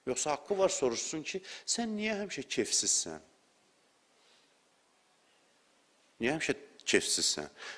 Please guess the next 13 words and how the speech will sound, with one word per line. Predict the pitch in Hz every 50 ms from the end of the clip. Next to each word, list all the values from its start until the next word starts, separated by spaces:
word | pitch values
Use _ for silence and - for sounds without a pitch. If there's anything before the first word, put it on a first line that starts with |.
| - -
Biz | 190 185 175 - - - -
bəzən | 135 156 147 143 143 131 117
qəm | 139 135 127 123
haqqında | 110 - - 113 107 104 107 107
hədislər | 101 92 92 - - 110 104 95 95
oxuyuruq. | - - 101 98 101 135 165 165 139 101 - - - - - - - - - - - - - - -
Deyirək | 110 107 101 113 107 -
ki, | - 110 101
möminin | 98 98 98 98 95 95 95 98 101 98
qəmi | - 98 92 92 92 98
ürəyində | 87 90 92 90 90 87 87 85 87 90
olar | 90 90 87 85 -
filan. | - 92 92 90